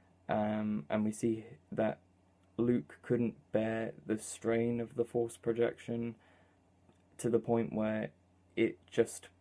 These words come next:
kills him. <sighs> I'm sorry,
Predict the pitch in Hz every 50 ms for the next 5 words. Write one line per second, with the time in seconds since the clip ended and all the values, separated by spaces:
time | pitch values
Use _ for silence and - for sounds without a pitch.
0 | _ _ _ - - - 135 123 113 110 - - - - - - - - - -
1 | _ _ _ _ _ _ _ _ _ _ _ _ - - - _ _ _ _ _
2 | _ _ _ _ _ _ _ _ _ _ _ _ _ _ _ _ _ _ _ _
3 | _ _ _ _ _ - - - - - - - - - - - - - - -
4 | - - - - - - - - _ - _ _ _ _ - - 120 160 170 156
5 | 151 - 117 107 107 104 104 104 104 -